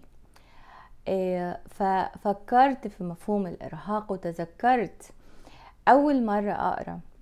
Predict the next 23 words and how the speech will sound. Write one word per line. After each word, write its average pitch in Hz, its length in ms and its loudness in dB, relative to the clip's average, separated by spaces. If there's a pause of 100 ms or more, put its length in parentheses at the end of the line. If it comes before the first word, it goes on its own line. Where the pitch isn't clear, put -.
عن 185 500 -4
الديسيجن 180 640 -2
فاتيج 180 580 -4 (680)
من 226 200 0
سنين 269 520 2
طويلة 196 460 0
قوي، 226 400 0 (240)
آه، 165 720 -10
لما 180 260 -6
كان 226 200 -2
حتى 233 320 -4
أولادي 180 520 -2
صغيرين. 160 760 -6 (880)
ومن 190 880 -2
ساعتها 233 440 0
خدت 240 340 -4
قرار 185 540 -4
إن 180 200 -4
أنا 226 320 -2
أحاول 240 760 0
أبسط 202 600 -2
حياتي 190 760 -4 (1600)
وسستمها، 214 840 0